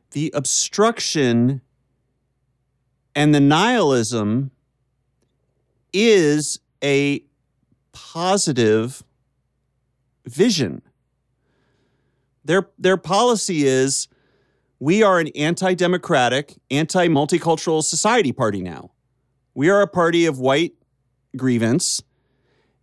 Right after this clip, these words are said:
and that's our policy position." And then marginal tax rates, you know, because our voters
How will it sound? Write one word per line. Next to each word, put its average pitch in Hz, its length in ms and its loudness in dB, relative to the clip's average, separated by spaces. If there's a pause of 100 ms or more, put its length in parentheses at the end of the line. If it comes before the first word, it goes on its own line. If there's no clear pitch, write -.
(140)
and 139 640 0 (380)
that's 127 400 0
our 202 140 0
policy 226 420 -2
position." 117 680 -8
And 247 180 2
then 240 140 4
marginal 190 360 0
tax 165 320 -4 (280)
rates, 139 480 -2
you 156 120 0
know, 120 360 0 (220)
because 123 460 -2
our 123 100 0
voters 117 320 0